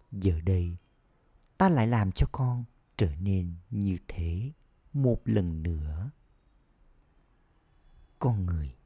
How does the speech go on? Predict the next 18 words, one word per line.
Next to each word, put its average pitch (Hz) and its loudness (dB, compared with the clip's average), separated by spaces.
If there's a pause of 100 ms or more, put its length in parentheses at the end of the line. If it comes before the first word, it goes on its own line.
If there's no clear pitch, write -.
(520)
không 117 0
bao 107 4
giờ 90 0 (100)
có - 0
thể 82 0 (600)
truyền 127 6
giảng 98 0 (340)
Gita 101 -4 (360)
cho - 2
con 123 -4
người. 73 -4 (1300)
Họ 113 -4
không 170 -2
thể 117 2
dạy 110 0
cho - 0
con 127 -2
người 82 -2